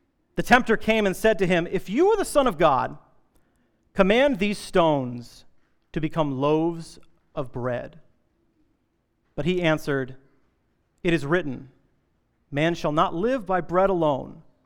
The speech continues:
but by every word that comes from the mouth of God.'"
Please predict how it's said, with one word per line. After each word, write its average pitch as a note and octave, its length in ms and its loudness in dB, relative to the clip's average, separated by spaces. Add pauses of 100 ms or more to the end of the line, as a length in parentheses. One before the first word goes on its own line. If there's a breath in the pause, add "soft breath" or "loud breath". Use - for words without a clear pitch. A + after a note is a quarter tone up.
(1000)
but C#3+ 80 -8
by C3 260 0
every G3+ 300 -2
word D#3 300 -2
that C#3+ 180 -6
comes A#2+ 580 -8 (540)
from C#3+ 160 -6
the B2+ 40 -4
mouth B2+ 540 -4 (480)
of B2+ 180 -12
God.'" A#2+ 440 -8